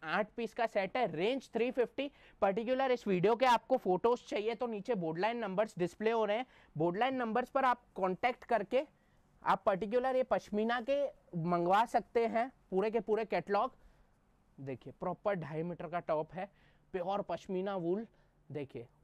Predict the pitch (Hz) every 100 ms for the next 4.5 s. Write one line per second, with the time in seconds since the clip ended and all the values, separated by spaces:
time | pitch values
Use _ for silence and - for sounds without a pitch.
0 | _ 208 208 240 214 220 - 208 208 208
1 | 202 208 151 151 185 208 - - 220 160
2 | 131 135 185 196 226 - 190 165 180 185
3 | 214 202 156 135 156 - - 214 175 180
4 | 185 185 202 196 214